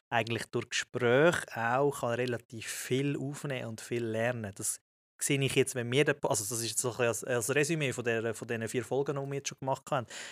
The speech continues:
Ich habe jetzt schon in diesen <laughs> vier Folgen, nicht nur wegen unserem unnützen Wissen, wo sehr spannend ist, amigs, sondern <laughs> im Allgemeinen eigentlich schon recht viel können lernen aus dem Ganzen. Einfach auch nur schon mit der Diskussion miteinander, mit den Erfahrungen von der anderen Person, das, das hilft brutal, finde ich. Das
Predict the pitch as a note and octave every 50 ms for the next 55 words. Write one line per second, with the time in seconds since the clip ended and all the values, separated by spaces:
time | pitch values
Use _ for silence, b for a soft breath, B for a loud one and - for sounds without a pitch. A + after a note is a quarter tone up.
0 | B B _ C#3 C#3 C3 B2+ C3 C#3+ E3+ E3+ - E3 D3 D3 C#3+ D3+ C3+ C#3+ C#3+
1 | C#3+ E3 B2 B2+ C3 C3 C#3+ C3+ B2+ A#2+ B B B B B - E3 F#3 A3+ A3+
2 | G#3 F#3+ E3+ - D3+ D3+ C#3 C#3+ C#3 C#3 C#3+ C#3 C3 - - - B2 A#2 D3 G3
3 | - - - F#3+ D#3 B2 A2+ - C3 C#3 - - - A#2 A2+ C#3+ D#3 D#3+ D#3 D3
4 | C3+ C#3+ D#3 E3 B B B B B B B _ _ - C#3+ B2+ C3 C3+ D#3+ D#3+
5 | F#3 D#3 D3 C#3+ C#3 D#3+ D#3 F3 D#3+ D3+ C#3+ C#3 C3+ B2+ A#2+ A#2+ - - C3+ A#2+
6 | B2+ A#2+ A#2+ A#2 - - - C#3 B2 A#2+ - B2+ B2 A#2 A#2 A2+ A#2 C3+ D#3+ F3+
7 | F#3 F#3 F3+ F3 E3+ - F#3 F3+ F3+ F#3+ D#3+ A#2+ A2 G#2+ - - A#2 A#2 C3+ D3+
8 | E3+ - - D#3 D3+ D3 D3+ E3 - - D#3+ D3 C#3 - A#2+ - C3 - - -
9 | - - - D3 D3 D#3+ E3+ E3+ E3 - - D#3 D3 D3 C#3 C3+ B2+ - B2+ A#2+
10 | - - - - - C3 D3 E3 E3 - D3+ - D#3 D3 C#3+ C3+ C3 C#3+ D3+ D3
11 | D3 C#3 - - - C3 - - C3 C3 C3 B2 A2 - - - A#2+ - - -
12 | - A#2+ G#2+ - - _ - - - _ A2 A2+ C3 C#3 - - D3 C3+ A2 G2+
13 | - - G#2 - -